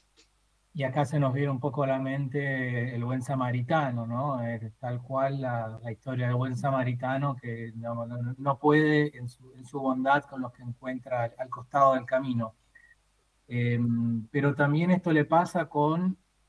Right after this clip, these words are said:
las, las señoras de la alta sociedad, con la cual él tenía un gran vínculo por, por su trabajo. Y, y una de ellas, que se había hecho bastante cercana de, de Pierre, lo invita a,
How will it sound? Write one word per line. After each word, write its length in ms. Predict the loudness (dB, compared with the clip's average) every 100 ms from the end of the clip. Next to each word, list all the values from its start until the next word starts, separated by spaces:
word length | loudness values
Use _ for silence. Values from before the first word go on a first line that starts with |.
| _ _
las, 680 | -4 -2 0 -2 -6 -16 -14
las 260 | -6 -6 -4
señoras 440 | -4 0 2 2
de 80 | 2
la 80 | -2
alta 200 | -2 -6
sociedad, 600 | -8 -4 2 4 4 0
con 100 | -6
la 100 | -4
cual 240 | -4 -4
él 120 | -8
tenía 340 | -8 -6 -4 -4
un 160 | -4
gran 300 | -2 -2 -2
vínculo 500 | -2 -2 0 0 0
por, 280 | -2 -6 -8
por 180 | -12 -14
su 100 | -12
trabajo. 640 | -2 2 2 2 -4 -10 -10 -20 -20 _ _ -8
Y, 180 | -8 -2
y 120 | 2
una 200 | 4 2
de 120 | 0
ellas, 240 | 0 -2
que 100 | -2
se 140 | -6 -4
había 160 | -2
hecho 180 | -2 -2
bastante 760 | -2 0 0 0 0 -2 -2 -6
cercana 640 | -6 -2 4 4 4 2
de, 320 | 0 -2 -4 -12 -10
de 180 | -10
Pierre, 420 | -2 2 4 2 -2 _ -20 _
lo 160 | 0 2
invita 600 | 4 2 2 2 2 2
a, 460 | 0 -2 -2 -6